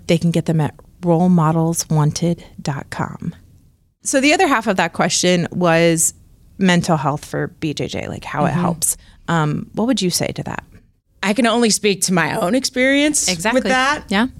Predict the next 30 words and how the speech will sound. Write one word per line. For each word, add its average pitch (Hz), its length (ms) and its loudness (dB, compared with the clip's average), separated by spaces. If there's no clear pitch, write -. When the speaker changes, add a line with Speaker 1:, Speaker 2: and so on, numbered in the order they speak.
Speaker 2:
But 190 380 2
it 208 160 4
is, 196 460 2
it's 180 200 -2
so, 156 340 0
I, 208 80 -2
it's 196 160 0
so 170 180 2
helpful - 480 -6
from 190 300 4
the 175 500 4
community 170 520 0
standpoint, 208 960 -2
from, 175 840 0
I 214 180 2
think, 196 640 -2
being 208 260 2
able 185 280 2
to 175 400 0
express 175 640 0
whatever 170 500 4
emotions 165 500 2
or 156 60 0
feeling 170 520 2
that 160 320 0
I'm 156 380 0
having 160 480 0
in 160 160 -2
my 156 160 0
body. 160 540 0